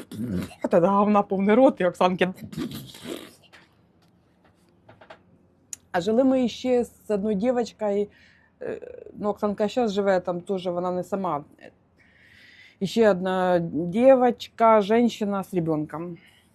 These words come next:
І Стівен приготував тоді оцю курицю для всіх. І він оце на тарілки розложив, і до той,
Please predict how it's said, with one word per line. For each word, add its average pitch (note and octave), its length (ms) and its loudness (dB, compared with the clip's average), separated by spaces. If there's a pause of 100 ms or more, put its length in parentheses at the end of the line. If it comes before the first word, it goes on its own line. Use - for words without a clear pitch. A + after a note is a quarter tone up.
(1040)
І F#3+ 100 -2
Стівен B3+ 400 0
приготував G#3+ 580 0
тоді G#3 260 -2
оцю A#3 300 -2
курицю G#3+ 840 -4 (680)
для G3+ 320 4
всіх. A#3 720 0 (140)
І G3 100 -6
він A#3 180 0
оце G#3+ 200 -4
на G#3 120 0
тарілки G#3+ 420 4
розложив, G3+ 800 0
і G3+ 60 -6
до G3 140 -4
той, G#3+ 380 -2